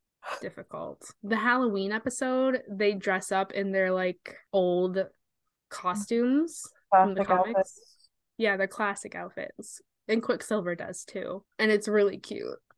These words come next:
Speaker 1: Tony was telling me about that. I thought that was cool. But yeah, WandaVision.
Speaker 2: Yeah, I think that's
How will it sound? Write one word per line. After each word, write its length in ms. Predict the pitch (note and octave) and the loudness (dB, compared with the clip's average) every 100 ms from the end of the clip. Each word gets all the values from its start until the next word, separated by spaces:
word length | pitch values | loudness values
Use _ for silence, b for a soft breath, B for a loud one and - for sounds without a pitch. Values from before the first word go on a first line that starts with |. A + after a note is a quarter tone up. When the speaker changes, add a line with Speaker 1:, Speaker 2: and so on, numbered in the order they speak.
| - | 0
Speaker 1:
Tony 200 | G#3+ G3 | 2 2
was 160 | G3 | -2
telling 260 | G3+ G3 G3 | -2 -4 -2
me 80 | G3+ | -4
about 280 | G3 - - | -4 -4 -6
that. 280 | G3 - - | -8 -8 -8
I 60 | G#3 | -6
thought 160 | G#3+ G#3 | -2 0
that 100 | - | 0
was 140 | - | -2
cool. 360 | - - - - | -6 -4 -6 -6
But 200 | - - _ | -12 -12 _
yeah, 280 | A3+ C4+ C#4 - | 0 0 0 -10
WandaVision. 680 | - G#3+ G3+ - F3+ - F#3+ F#3 | -4 -4 -2 -6 -6 -6 -8 -6
Speaker 2:
Yeah, 140 | B3 | -4
I 100 | A#3 | -2
think 180 | A#3 C4 | 0 0
that's 340 | D4+ D#4 - | 0 -2 -6